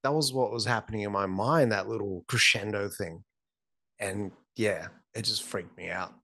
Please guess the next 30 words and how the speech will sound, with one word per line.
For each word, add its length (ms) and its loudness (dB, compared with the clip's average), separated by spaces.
'cause 160 6
it 40 8
was 140 4
almost 280 4
like 240 2
I 160 -2
didn't 280 0
have 420 0
any 480 -2
control. 720 2
I 60 0
had 80 2
no 420 2
control. 640 0
I 60 4
think 240 2
the, 480 4
that 360 2
probably 260 2
freaked 340 -2
me 100 0
out 240 2
most 340 0
of 80 -14
all, 140 -14
that 320 2
I 200 -2
was 240 -2
just 360 -4
not 480 -2